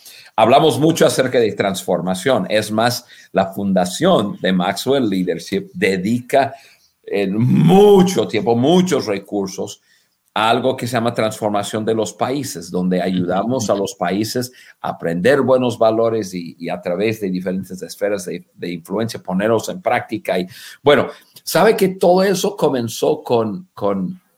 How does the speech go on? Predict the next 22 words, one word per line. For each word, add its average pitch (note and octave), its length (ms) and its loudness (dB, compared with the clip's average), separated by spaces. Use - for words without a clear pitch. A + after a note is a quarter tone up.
eh, - 340 -4
con G2+ 280 -2
una, C3 600 0
con C3 260 0
una F#3 220 2
meta, - 460 -4
eh, A#2+ 220 2
eh, A2 120 -2
de G2+ 400 -2
John. G2 300 -2
John C3 200 -4
dijo, C#3+ 200 0
"Yo, D3 540 0
yo C3+ 220 -2
siento F#3 400 -4
que - 80 -16
tenemos D3+ 440 -2
que E3 120 -4
ir D3 300 0
a A2+ 160 2
otro C3+ 340 0
nivel G#2 680 -4